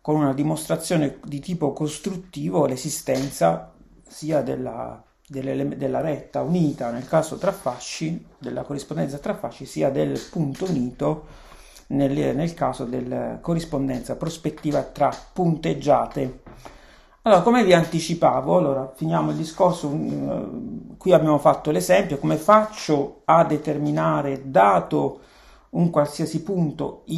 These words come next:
X della, della retta A, della punteggiata A, come faccio a determinare il corrispondente? Semplicemente proietto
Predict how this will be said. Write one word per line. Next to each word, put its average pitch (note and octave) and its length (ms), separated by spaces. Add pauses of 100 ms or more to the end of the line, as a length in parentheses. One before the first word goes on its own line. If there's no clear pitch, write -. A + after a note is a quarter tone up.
X - 640
della, B2+ 840
della B2 520
retta C#3 600 (100)
A, - 320
della B2 240
punteggiata B2+ 760
A, D#3 180 (300)
come C#3 140
faccio C#3+ 240
a - 20
determinare D#3 500
il C#3+ 100
corrispondente? C3+ 1080 (640)
Semplicemente D#3+ 840
proietto D3 920